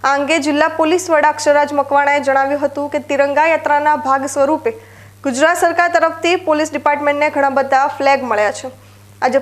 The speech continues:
પોલીસ ડિપાર્ટમેન્ટ દ્વારા બનાસકાંઠાના અનેક વિસ્તારોમાં નાગરિકોને ફ્રીમાં તિરંગાનું વિતરણ કરવામાં આવી રહ્યું છે.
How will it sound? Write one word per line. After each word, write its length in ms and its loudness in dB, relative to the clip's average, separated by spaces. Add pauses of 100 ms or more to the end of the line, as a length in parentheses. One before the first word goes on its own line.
પોલીસ 240 0
ડિપાર્ટમેન્ટ 500 0
દ્વારા 240 2
બનાસકાંઠાના 680 0
અનેક 200 -2
વિસ્તારોમાં 680 0
નાગરિકોને 520 0 (160)
ફ્રીમાં 1300 -4
તિરંગાનું 580 0
વિતરણ 300 -2
કરવામાં 460 2
આવી 160 -4
રહ્યું 180 -4
છે. 160 -16